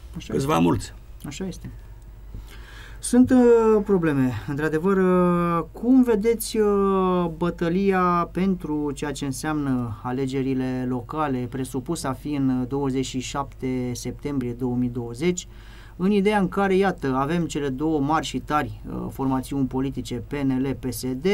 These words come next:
Speaker 1: dar, în egală măsură, avem Pro-România, avem P M P,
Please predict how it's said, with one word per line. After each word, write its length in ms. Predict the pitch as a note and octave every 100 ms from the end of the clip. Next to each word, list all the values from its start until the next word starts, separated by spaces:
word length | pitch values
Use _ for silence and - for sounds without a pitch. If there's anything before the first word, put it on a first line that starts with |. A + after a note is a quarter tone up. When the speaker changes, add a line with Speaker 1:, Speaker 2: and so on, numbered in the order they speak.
| G#3+ G#3 - -
Speaker 1:
dar, 460 | C3+ A3 A3 G3 G3
în 120 | F3
egală 300 | C3+ D#3+ D#3+
măsură, 560 | F3 F3+ A3 A3 A3 -
avem 300 | B2+ C3 B2+
Pro-România, 760 | C#3 D3 E3 F#3 G3+ G3 F#3+
avem 360 | - A#2+ B2 C3+
P 80 | D3
M 300 | D3+ E3
P, 60 | E3